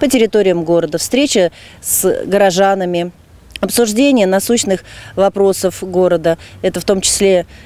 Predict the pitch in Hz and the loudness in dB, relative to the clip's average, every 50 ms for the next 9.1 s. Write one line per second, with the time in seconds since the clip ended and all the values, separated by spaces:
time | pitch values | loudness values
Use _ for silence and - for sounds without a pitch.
0 | - - - - 165 190 196 202 214 208 - - 196 196 185 170 - - 165 156 | -20 -18 -10 -4 -4 0 2 2 0 0 0 0 0 2 2 0 -2 -6 -8 -6
1 | 151 156 156 156 151 143 143 147 - - - - - - 202 196 196 - 233 214 | -2 -2 -2 -2 -2 -2 -2 -2 -2 -2 -4 -4 -2 0 -2 0 0 0 0 0
2 | 208 208 202 196 185 180 185 175 160 151 139 - - 175 175 185 214 233 226 - | 0 0 0 0 0 0 0 0 0 -2 -4 -2 -4 -4 -2 0 0 -2 0 0
3 | 214 185 - 208 196 185 180 175 - - 156 - - 165 160 - 175 170 165 165 | -2 -2 0 0 0 2 0 -2 -4 -6 -12 -8 -4 -4 -4 -2 0 0 2 0
4 | 156 147 151 - - - 160 - - - 156 151 - - - - - - - - | 0 -2 -6 -8 -6 -8 -8 -6 -2 -2 -2 -2 -2 -6 -18 -20 -20 -20 -20 -8
5 | - - 139 - - 170 175 165 160 170 160 156 156 151 151 156 165 160 156 151 | -4 -4 -2 0 0 2 2 2 2 0 0 0 0 -2 0 0 0 2 2 0
6 | 151 - - - - - - 208 196 233 233 233 - - 247 240 254 269 277 - | -2 -2 -6 -16 -12 -10 -8 -2 0 0 0 2 2 2 2 4 4 2 2 0
7 | - 226 202 185 - - - - - - _ 196 196 247 254 - - 240 - 208 | 0 0 0 0 0 -8 -20 -20 -20 -12 _ 0 0 0 0 0 -4 -4 -4 -2
8 | 185 190 196 196 196 220 226 - _ - 185 180 170 160 165 160 - - - 160 | -2 0 2 2 2 2 0 0 _ 0 0 0 0 -2 -6 -8 -8 -6 -8 -8
9 | 151 - | -8 -8